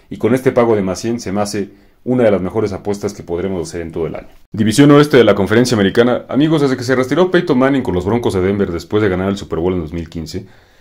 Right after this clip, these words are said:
Kansas City ha sido el favorito para ganar la división todos esos años, incluso antes de que llegara Patrick Mahomes, porque obviamente tener un head coach como Andy Reid es una gran garantía. Ahora, sí creo que Kansas, por supuesto, sigue teniendo el mejor equipo de la división por mucho, tal vez el mejor equipo de la Conferencia Americana,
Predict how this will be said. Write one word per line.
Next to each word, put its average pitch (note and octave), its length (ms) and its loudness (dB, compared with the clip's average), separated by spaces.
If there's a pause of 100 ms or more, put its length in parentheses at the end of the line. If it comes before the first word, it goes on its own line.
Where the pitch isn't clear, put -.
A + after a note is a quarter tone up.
(140)
Kansas C3 320 2
City B2+ 220 0
ha A2+ 60 6
sido A#2+ 180 2
el A#2 60 0
favorito G2 440 0
para F2+ 160 2
ganar F2+ 200 -2
la G#2 100 2
división F#2+ 580 -8
todos A2+ 260 0
esos G#2+ 260 -2
años, B2 300 -2
incluso B2 480 -2
antes A#2+ 200 -2
de G2 120 0
que F#2+ 100 -6
llegara G#2+ 280 -2
Patrick G#2 260 -2
Mahomes, G2+ 300 -4
porque F#2+ 220 -6
obviamente G#2 340 -4
tener F#2 300 -6 (420)
un C3 180 0
head B2 120 -2
coach A2 240 -2
como G2 180 -4
Andy G2+ 140 -2
Reid G2+ 220 -2 (400)
es - 140 -10
una G2 200 -2
gran F#2 180 0
garantía. D2+ 480 -6 (400)
Ahora, G#2 460 2 (180)
sí F3 240 -6
creo F3 200 4
que C3 120 -2
Kansas, C3 320 2
por F#2 160 -8
supuesto, A2+ 400 -2
sigue A2+ 220 0
teniendo G2 240 0
el F#2 40 -2
mejor F2+ 280 -2
equipo G2 260 -4
de F2+ 60 2
la E2+ 60 -2
división D#2+ 420 -6
por E2+ 140 -8
mucho, G2+ 480 -4
tal G#2+ 120 0
vez G2+ 140 -2
el E2+ 80 -8
mejor F#2+ 260 -2
equipo G2+ 300 -2
de F#2 40 0
la E2 80 -4
Conferencia F#2 460 -6
Americana, F#2+ 460 -4